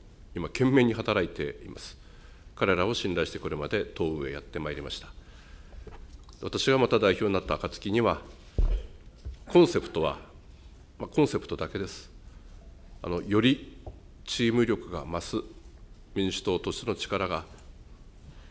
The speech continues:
まさに政府の中でも党としても遺憾なく発揮できるよう、昨日、あの、イラクにサッカー勝ちましたけども、センターフォワード、ミッドフィルダー、センターバック、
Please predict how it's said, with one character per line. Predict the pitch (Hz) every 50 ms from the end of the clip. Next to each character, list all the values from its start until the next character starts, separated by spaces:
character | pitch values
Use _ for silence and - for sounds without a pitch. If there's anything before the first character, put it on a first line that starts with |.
| - - - - -
ま | 98
さ | - 101
に | 82 90 92 - - - - - - -
政 | - - 98 87 - 87
府 | 85
の | 82
中 | 82 85 85 92
で | -
も | 120 104 85
党 | - - 120 104
と | - -
し | 78 - -
て | 117
も | 110 90 - - - - -
遺 | -
憾 | - - 82
な | 80 87
く | 87 - 147
発 | - - - - - -
揮 | - 101
で | 87 101
き | - - 110
る | 110
よ | 101 -
う、 | - - - - - - - - - - - - - - - -
昨 | - 90 92
日、 | 90 90 - -
あ | - 95
の、 | 87 82 82 98
イ | 104
ラ | 98 90
ク | - 85
に | 82 -
サ | - 110
ッ | -
カ | - -
ー | -
勝 | - 87 -
ち | 104
ま | 107
し | 107 -
た | 123
け | 98 98
ど | 80 76
も、 | 69 - 71 - - - - - - - - - - - - - - - -
セ | - -
ン | 87 -
タ | - 87
ー | 80
フ | - 95
ォ | 85
ワ | 80 80
ー | 76
ド、 | 80 78
ミ | 80 85
ッ | - -
ド | - 85
フ | 85
ィ | 98
ル | 98 92 80
ダ | 82 76 78 78
ー、 |
セ | - - 85
ン | 85
タ | - 95
ー | 92 95
バ | - 98
ッ | - -
ク、 | -